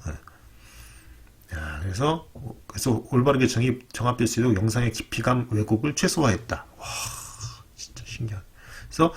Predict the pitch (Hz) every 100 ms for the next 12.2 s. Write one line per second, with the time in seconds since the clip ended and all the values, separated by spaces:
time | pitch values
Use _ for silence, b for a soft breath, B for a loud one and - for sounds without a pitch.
0 | B B - 143 156 175 120 123 - -
1 | 139 139 175 175 165 - - 175 170 165
2 | 151 135 107 113 - - 113 104 92 110
3 | 117 113 117 131 185 165 160 156 139 107
4 | 92 110 - 156 139 117 147 190 B B
5 | B 113 135 135 123 110 123 196 - -
6 | 110 104 101 92 113 131 170 - 139 -
7 | 113 113 92 - - - - - - -
8 | - - B B B B B B B B
9 | B B B B B - 123 127 123 110
10 | - 95 117 139 117 127 127 127 98 117
11 | 123 104 - 110 - 117 127 127 131 120
12 | 104